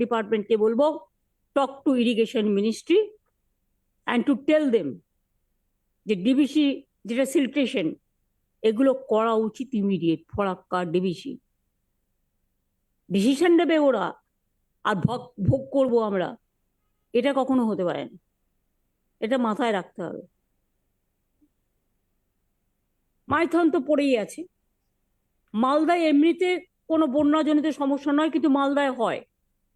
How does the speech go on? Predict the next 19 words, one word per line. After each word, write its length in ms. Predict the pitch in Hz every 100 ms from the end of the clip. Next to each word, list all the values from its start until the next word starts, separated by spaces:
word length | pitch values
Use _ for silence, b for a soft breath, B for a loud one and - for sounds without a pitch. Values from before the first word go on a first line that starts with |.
| _ _ _ _ _ _ _ _ _ _ _ -
ভাঙন। 380 | 185 285 262 165 123 _ _ _ _ _ _ _ _ -
রতুয়াতে 580 | 254 294 320 339 339 349 285
নদী 220 | 294 320 320 226
ভাঙন 260 | 247 269 262
হয়েছে, 320 | 277 285 - 349 - _ _ _ _ _
যার 160 | - 262
জন্য 160 | 240 302 285
পঁচিশ 260 | 277 294 277 -
তিরিশটা 340 | 302 277 311 294
ফ্যামিলিকে 380 | 262 262 254 277 269
শিফট 220 | 240 - -
করতে 240 | 220 - 233
হয়েছে। 360 | 202 190 - 175 - _ _ _ _ _ _ _ _ _ _ -
কিন্তু 160 | 294 330 220
ভাঙন 340 | 262 277 320 320 262 -
ফরাক্কার 480 | - 269 277 - 349 233
জন্য, 180 | 294 262 262
আমি 80 | 247 240
যতদূর 340 | 240 233 247